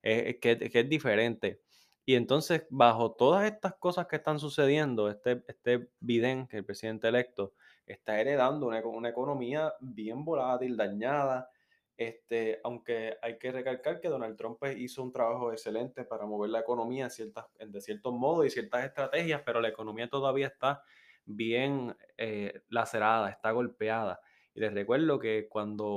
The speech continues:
Obama asumió el cargo en enero del dos mil nueve, la economía estaba literalmente en el colapso de la bur-, la burbuja hipotecaria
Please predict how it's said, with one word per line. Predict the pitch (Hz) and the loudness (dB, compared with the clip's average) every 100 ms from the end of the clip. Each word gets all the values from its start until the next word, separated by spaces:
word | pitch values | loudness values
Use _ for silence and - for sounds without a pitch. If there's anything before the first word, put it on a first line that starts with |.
| 95 - | -4 -4
Obama | - 107 120 143 95 - | -2 2 2 2 -2 -8
asumió | 104 104 107 104 | -8 -4 -4 -4
el | 107 | 0
cargo | 123 131 | 2 2
en | 127 | 0
enero | 120 123 123 | -2 0 0
del | 120 | -2
dos | 120 | -4
mil | 123 123 | -4 -2
nueve, | 143 127 104 - _ _ | 0 0 -2 -8 _ _
la | 110 | -6
economía | 110 110 101 110 | -2 -2 -2 -4
estaba | 120 131 160 151 147 | -2 0 2 0 0
literalmente | 127 117 107 139 151 165 160 110 - _ _ _ _ _ - | -4 0 0 0 0 -2 -2 -6 -6 _ _ _ _ _ -4
en | 117 | -2
el | 113 113 | -2 -2
colapso | 117 117 120 - - 131 | 2 6 6 4 2 2
de | 113 | 4
la | |
bur-, | 113 110 104 | 2 -2 -2
la | 110 | -2
burbuja | 107 107 107 123 | 0 0 0 -2
hipotecaria | 131 120 110 104 104 107 90 | 0 0 0 2 2 0 -4